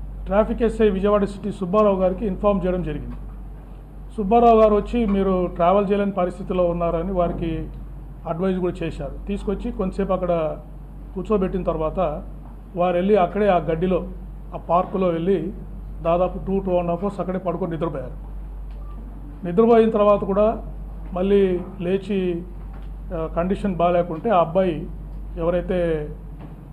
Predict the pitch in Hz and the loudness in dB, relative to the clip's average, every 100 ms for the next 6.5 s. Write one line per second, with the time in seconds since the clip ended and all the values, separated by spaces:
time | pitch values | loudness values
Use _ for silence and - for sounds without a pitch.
0 | - - 151 143 139 131 - - - - | -14 -12 -10 -10 -8 -10 -10 -10 -10 -10
1 | - 165 190 170 175 165 156 160 139 202 | -4 -2 0 4 2 2 -2 -2 -4 -8
2 | - - - - 185 175 139 202 202 185 | -14 -18 -18 -12 -8 -8 -2 0 4 4
3 | 180 175 - 175 165 156 175 160 214 202 | 4 0 0 -2 -2 -4 -6 -6 -6 -4
4 | 190 190 185 175 165 175 208 190 190 185 | -2 2 2 2 -2 0 -2 -2 -2 -2
5 | 180 180 151 151 - - 170 170 156 156 | -2 -4 -8 -8 -10 0 0 0 -4 -8
6 | 151 175 156 147 | -6 -6 -6 -6